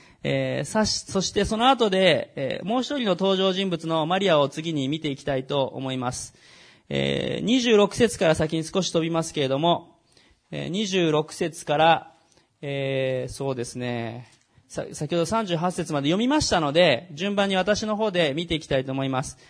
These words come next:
二十六節見ると、「さてその六ヶ月目に御使いガブリエルが神から使わされて、ガリラヤのナザレという町の一人の処女のところに来た。この処女はダビデの家系のヨセフという人の言い名付けで、名をマリアと言った。」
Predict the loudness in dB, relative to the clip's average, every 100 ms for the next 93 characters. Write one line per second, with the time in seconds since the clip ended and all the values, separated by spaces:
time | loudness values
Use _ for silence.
0 | _ -4 2 4 4 0 0 0 2 2
1 | 4 2 2 4 2 2 0 0 0 0
2 | 0 0 -2 2 4 4 4 4 4 2
3 | 0 0 0 2 0 2 0 2 0 0
4 | 0 0 -2 0 0 0 0 0 2 0
5 | 0 -2 -2 -4 -6 -4 -4 -2 -4 -2
6 | -2 -2 -4 -4 -6 -6 -8 -8 _ _
7 | -20 -20 -16 -6 -4 0 0 2 6 6
8 | 6 2 0 -4 -2 0 0 2 0 0
9 | -2 -2 -4 -2 0 -2 -2 -2 0 0
10 | 2 4 2 -4 -6 -2 2 2 0 -6
11 | -8 -12 -12